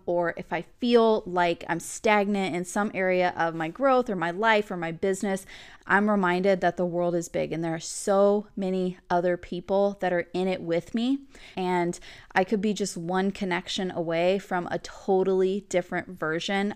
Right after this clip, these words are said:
of the life that I'm living. So getting out of my environment is so important to be reminded of that. The second thing with getting out of your day-to-day environment, what I was really reminded about on this trip, is going places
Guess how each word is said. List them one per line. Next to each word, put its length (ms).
of 300
the 100
life 300
that 100
I'm 140
living. 300
So 160
getting 520
out 280
of 140
my 140
environment 720
is 200
so 380
important 540
to 120
be 140
reminded 420
of 120
that. 200
The 100
second 420
thing 340
with 380
getting 380
out 320
of 260
your 160
day-to-day 440
environment, 540
what 220
I 100
was 220
really 200
reminded 400
about 320
on 140
this 220
trip, 500
is 340
going 440
places 760